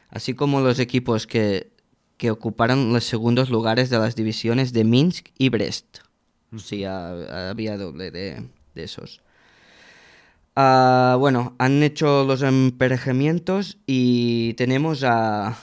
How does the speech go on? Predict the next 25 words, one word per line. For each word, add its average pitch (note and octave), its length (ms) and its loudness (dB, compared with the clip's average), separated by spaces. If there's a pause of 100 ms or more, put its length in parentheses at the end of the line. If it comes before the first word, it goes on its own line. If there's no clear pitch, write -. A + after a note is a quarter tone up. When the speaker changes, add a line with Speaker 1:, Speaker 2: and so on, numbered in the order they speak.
(120)
Speaker 1:
¿te A#2+ 100 -6
los A2+ 160 -4
digo? F3 380 -2 (180)
Speaker 2:
Sí, C3 160 -10
sí. - 80 -10
Speaker 1:
Así B2+ 200 -4
de A2 580 -4 (760)
Max B2+ 460 -2
Line, B2+ 540 2 (480)
Bumprom. C3+ 880 0 (600)
Speaker 2:
Caray. G2+ 280 -14 (220)
Speaker 1:
Mira, B2 300 2
Max B2+ 360 0
Line, E3 440 -2 (220)
mira, G#2 280 -10
te, C3+ 120 -10
Speaker 2:
Este - 220 -16 (140)
Speaker 1:
te - 100 -6
Speaker 2:
me D#3+ 100 -6
Speaker 1:
sac- E3 80 -4
Speaker 2:
suena C#3+ 220 -6
de A#2 140 -8
copa, G#2 360 -10
me F2+ 120 -20
parece. F2+ 480 -18